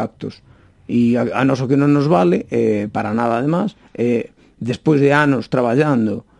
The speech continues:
eh, en, en todos estes aspectos, e ademais fun eu o que fixo o primeiro concurso de tapas e que, mm, pola incompetencia de uns e de outros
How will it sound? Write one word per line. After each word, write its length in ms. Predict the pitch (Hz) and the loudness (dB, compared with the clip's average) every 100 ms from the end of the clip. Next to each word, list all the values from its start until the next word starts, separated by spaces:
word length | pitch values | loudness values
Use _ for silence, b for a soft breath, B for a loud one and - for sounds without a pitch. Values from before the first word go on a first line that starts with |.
| b | b
eh, 480 | - 120 117 95 - - | -4 0 0 -2 -6 -6
en, 320 | 120 107 - - | -4 -4 -6 -6
en 80 | 120 | -4
todos 320 | 139 131 123 | 0 0 -2
estes 640 | 117 - 110 110 - - | -4 -4 -6 -6 -8 -16
aspectos, 640 | - - 180 165 - - b b b | -16 -2 0 0 -4 -10 b b b
e 240 | - 101 | -8 -8
ademais 400 | 92 180 120 160 - - _ _ _ | -8 -4 -2 -2 -6 -20 _ _ _
fun 260 | - 131 127 | -4 2 4
eu 160 | 160 131 | 4 4
o 80 | 117 | 0
que 160 | 117 | -2
fixo 180 | 113 123 | -2 0
o 80 | 123 | 0
primeiro 220 | 120 123 | 2 0
concurso 400 | 120 120 120 123 | 0 -2 -2 -2
de 80 | 123 | 0
tapas 400 | 170 160 113 - | -2 -2 -6 -4
e 80 | 127 | -4
que, 380 | 113 120 - - - | -2 -2 -4 -8 0
mm, 580 | 131 117 110 - - | 2 2 0 -2 -10
pola 220 | - 127 131 | -2 0 2
incompetencia 720 | 131 131 120 131 160 156 151 | 2 0 0 0 2 2 2
de 80 | 147 | 4
uns 180 | 151 - | 2 2
e 20 | |
de 140 | 151 160 | 4 4
outros 460 | 165 - 113 101 | 2 0 -4 -6